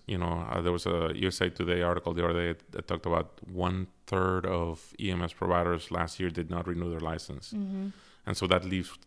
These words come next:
Speaker 1: two thirds working. And out of that two thirds, I think maybe, I forget the numbers,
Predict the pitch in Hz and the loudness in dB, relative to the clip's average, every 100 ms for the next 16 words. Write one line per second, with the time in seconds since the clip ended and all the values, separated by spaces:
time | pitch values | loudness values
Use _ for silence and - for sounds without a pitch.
0 | _ 110 107 101 87 82 85 80 - 87 | _ -2 2 4 4 2 -2 -2 -2 -4
1 | 85 85 87 90 85 85 87 98 82 - | 0 0 0 -2 2 2 2 -2 -2 0
2 | 92 90 87 - - - - 90 85 82 | 2 2 -2 -6 -16 -14 -8 -6 -6 -6
3 | 85 87 85 85 82 - _ - - - | -8 -6 -8 -10 -12 -20 _ -16 -12 -6
4 | 82 80 78 78 80 78 78 | -2 -2 -2 -4 -4 -4 -6